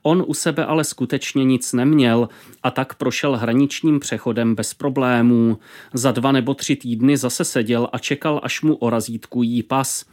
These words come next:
Zahlédl jednoho spřáteleného pohraničníka, se kterým se znal, a tak zajel rukou do škvíry v polstrování, kam ukryl peníze,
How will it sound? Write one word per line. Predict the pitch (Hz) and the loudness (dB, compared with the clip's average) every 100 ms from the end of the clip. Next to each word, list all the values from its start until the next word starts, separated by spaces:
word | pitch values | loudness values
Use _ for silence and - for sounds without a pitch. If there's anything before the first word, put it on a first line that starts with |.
| - - - | -20 -20 -4
Zahlédl | 214 131 170 170 170 | -2 0 0 2 2
jednoho | 151 131 156 151 | 2 2 2 0
spřáteleného | 156 - 131 120 139 139 143 143 151 | -4 -4 -2 -2 0 0 2 0 -2
pohraničníka, | 156 110 139 156 139 - - 120 110 | -2 -2 0 2 2 0 0 0 -2
se | 107 123 | -4 -6
kterým | - 127 131 131 | -4 -2 0 0
se | 165 | 0
znal, | 117 117 123 151 147 - - - | 0 2 2 2 -2 -12 -14 -6
a | 143 | -2
tak | 175 | -2
zajel | 147 143 160 160 | 0 2 4 4
rukou | 123 127 135 123 | 2 2 2 2
do | 110 | 2
škvíry | 110 - 120 127 147 | -2 -4 -4 0 0
v | - | -2
polstrování, | - 113 - - 120 120 120 123 135 147 | -4 -4 -4 -2 -2 2 2 4 4 4
kam | 147 139 139 | 2 0 0
ukryl | - - 143 139 | -2 -2 0 0
peníze, | 135 131 156 165 139 120 | 2 4 4 4 4 0